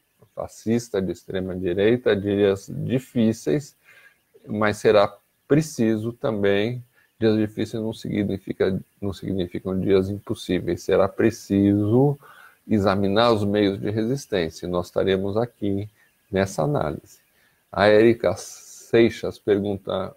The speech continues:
mas as manifestações a favor de Haddad nas ruas parecem ser bem mais, bem maiores que as do Bozo. Não só maiores, mas mais bonitas, expressam valores de solidariedade, de colaboração, de amizade, de fraternidade,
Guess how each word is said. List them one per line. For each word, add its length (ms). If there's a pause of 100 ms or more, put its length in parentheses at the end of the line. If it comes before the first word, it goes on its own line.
mas 560 (260)
as 140
manifestações 1200 (340)
a 120
favor 420
de 80
Haddad 440
nas 240
ruas 260
parecem 500
ser 280
bem 300
mais, 680
bem 220
maiores 500
que 80
as 120
do 100
Bozo. 420 (640)
Não 220
só 160
maiores, 640
mas 360
mais 300
bonitas, 920 (320)
expressam 720
valores 720
de 140
solidariedade, 1200
de 140
colaboração, 1160
de 100
amizade, 640
de 140
fraternidade, 1040